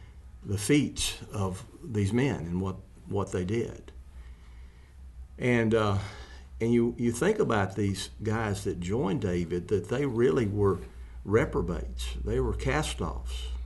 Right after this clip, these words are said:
They were running for their life as well when they gathered around David. But when they gathered around David, they got in proximity of David, and they too became courageous.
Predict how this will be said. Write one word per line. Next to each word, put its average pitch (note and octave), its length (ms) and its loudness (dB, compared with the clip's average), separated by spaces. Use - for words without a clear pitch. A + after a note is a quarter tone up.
They A2+ 280 0
were B2 200 2
running A2+ 360 4
for G#2 140 4
their A2 180 8
life A2 300 2
as G2 140 -2
well A#2 280 -2
when F#2+ 160 -2
they G2 140 0
gathered G#2 440 2
around F2+ 300 -2
David. G#2 400 -2
But G#2 400 4
when A#2 200 2
they G2 120 4
gathered A2 520 6
around A2+ 560 4
David, E2+ 500 0
they G2+ 100 4
got A2+ 300 2
in G2 120 4
proximity G#2+ 840 4
of D#2+ 100 0
David, E2 500 -4
and F2 160 -2
they A2 160 2
too D3+ 300 0
became G2 420 -2
courageous. - 840 -2